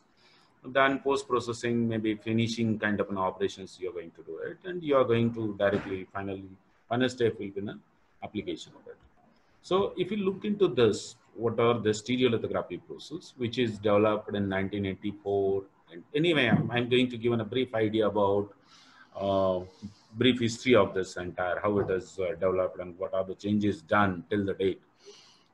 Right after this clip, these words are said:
So basically, it was started within a cad model, that is in, uh, three D cad model you manufactured,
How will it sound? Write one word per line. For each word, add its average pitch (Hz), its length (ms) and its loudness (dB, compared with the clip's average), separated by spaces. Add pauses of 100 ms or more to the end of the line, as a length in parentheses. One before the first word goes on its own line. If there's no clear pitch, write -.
So 165 160 -2
basically, 185 580 4
it 185 120 -2
was 165 160 0
started 127 540 0
within 131 220 -2
a 120 60 0
cad 98 360 4
model, 110 360 0 (220)
that 95 140 -8
is 98 240 -8
in, 98 380 -2
uh, 95 220 -6 (160)
three 107 80 -6
D 110 100 0
cad 95 340 0
model 92 300 -6 (280)
you 139 180 -4
manufactured, 101 400 -4